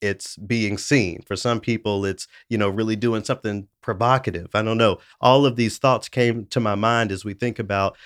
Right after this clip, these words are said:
again, decolonizing classical music, expanding our ideas, um, around those phrases. I think we have to consider what it looks like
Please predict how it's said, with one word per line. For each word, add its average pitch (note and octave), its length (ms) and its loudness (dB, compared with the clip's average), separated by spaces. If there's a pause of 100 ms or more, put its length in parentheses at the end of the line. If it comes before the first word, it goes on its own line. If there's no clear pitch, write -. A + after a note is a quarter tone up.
(120)
again, A2 260 0
decolonizing A#2 760 2
classical A#2 420 0
music, A2 360 -2
expanding G#2+ 580 -2
our F#2+ 100 -2
ideas, G2+ 560 0 (300)
um, G2+ 380 4
around G#2+ 340 2
those G2 180 -2
phrases. G2 560 -2 (240)
I A2+ 80 -2
think G#2+ 340 2
we G2+ 180 0
have A2+ 140 2
to G#2+ 100 -6
consider G2+ 500 0 (200)
what G#2+ 180 4
it G2+ 60 4
looks A#2 300 0
like G2+ 320 2